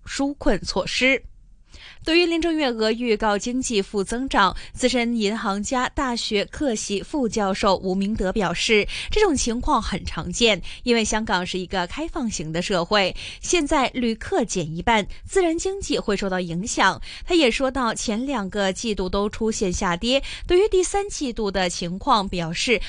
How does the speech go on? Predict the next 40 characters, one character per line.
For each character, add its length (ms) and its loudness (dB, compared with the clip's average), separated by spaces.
不 160 2
用 280 0
林 240 -2
郑 220 -4
的 180 2
数 220 2
据， 280 4
搞 160 4
经 200 4
济 140 0
的 80 0
人 220 -2
都 180 -2
会 180 -2
知 160 -6
道， 240 2
现 240 -2
实 280 -2
香 260 -6
港 260 0
的 200 0
市 260 -2
况 320 0
非 200 -2
常 260 -4
的 140 0
惨， 280 2
比 100 6
如 180 6
说 360 2
餐 260 -2
饮 180 -2
业 220 2
已 140 -2
经 240 -4
关 200 -2
闭 240 0
三 220 -4
百 200 -6
家， 340 2